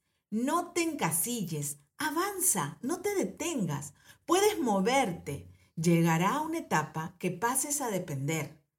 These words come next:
Mientras tanto, muévete ahora que puedes hacerlo por ti mismo.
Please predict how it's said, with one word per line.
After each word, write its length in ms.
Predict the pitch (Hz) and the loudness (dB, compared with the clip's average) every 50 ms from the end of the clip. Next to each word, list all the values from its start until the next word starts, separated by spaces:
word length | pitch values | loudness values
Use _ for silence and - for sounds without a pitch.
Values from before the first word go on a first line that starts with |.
| _ _ _ _ - | _ _ _ _ 0
Mientras 580 | 190 190 180 151 143 - - 143 139 143 - | 4 4 4 4 2 0 -2 -4 -4 -4 0
tanto, 480 | - 185 185 196 202 208 208 - 254 285 | 2 2 2 2 2 -2 -4 -2 -2 -2
muévete 640 | 294 220 180 175 190 233 339 403 381 349 - - 208 180 | 0 0 2 2 4 4 4 4 2 2 0 0 0 0
ahora 320 | 170 170 165 160 156 151 | 2 0 0 -2 -4 -6
que 100 | - 170 | -6 -8
puedes 400 | 165 - 190 196 190 185 180 - | -8 -2 0 2 2 2 2 0
hacerlo 500 | 156 151 - - 160 151 151 165 170 165 | -4 -4 -4 -4 -4 -2 -2 -4 -4 -4
por 160 | 170 165 151 | -4 -6 -6
ti 140 | - - 170 | -4 -4 -2
mismo. 480 | 180 190 185 165 - 151 143 - - | -2 0 -2 -2 -4 -6 -10 -12 -14